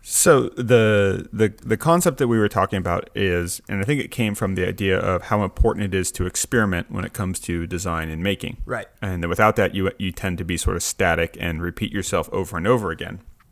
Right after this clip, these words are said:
Speaker 1: Now, there's nothing wrong with repeating yourself over and over again. I mean, if, if, if you're a true craftsman that just wants to, to focus on that last, like,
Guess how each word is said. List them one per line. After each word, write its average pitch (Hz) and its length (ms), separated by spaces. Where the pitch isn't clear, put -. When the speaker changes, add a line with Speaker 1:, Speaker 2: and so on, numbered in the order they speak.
Speaker 1:
Now, 104 340
there's 113 140
nothing 113 260
wrong 139 220
with 143 160
repeating 98 320
yourself 82 560
over 92 180
and 87 80
over 80 140
again. 80 180
I 80 60
mean, 82 320
if, 104 180
if, 107 140
if 110 220
you're 104 280
a 95 60
true 156 540
craftsman 101 640
that 87 200
just - 300
wants 104 300
to, 80 260
to 92 120
focus 110 560
on 90 140
that 82 200
last, 95 520
like, 78 200